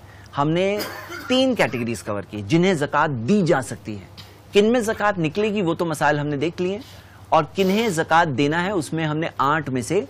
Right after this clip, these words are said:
तीन देखे हैं, और वो तीन हम, आ, उसको देख रहे हैं, समझ रहे हैं। अच्छा, इसमें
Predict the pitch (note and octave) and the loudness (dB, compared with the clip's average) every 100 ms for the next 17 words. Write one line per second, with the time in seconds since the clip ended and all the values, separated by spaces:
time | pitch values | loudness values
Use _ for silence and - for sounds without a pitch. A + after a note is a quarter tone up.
0 | - - - F3 E3 C3 - D3 A#3 - | -10 -14 0 2 4 2 2 -2 -4 -8
1 | - - - - C3 D3 D#3+ F3+ - G#3+ | -18 -20 -20 4 6 8 6 2 2 4
2 | A3+ G3 A#2 - - - - - - - | 4 2 -2 -8 -20 -20 -20 -20 -10 -2
3 | C#3+ C#3+ C#3 C3+ C3+ A#2+ C3 - C#3 C3 | 0 0 0 0 0 -2 -6 0 2 4
4 | B2+ A2+ B2 A#2+ C3+ D3+ F3 C3+ B2 B2+ | 2 -2 -2 -2 -2 -4 -4 -4 -4 -4
5 | F3 B3+ - - - - - - C#3 - | -6 -8 -18 -20 -20 -20 -20 -2 -2 0
6 | B2+ B2+ F3+ G3 F3+ F3+ | -2 0 0 2 2 -2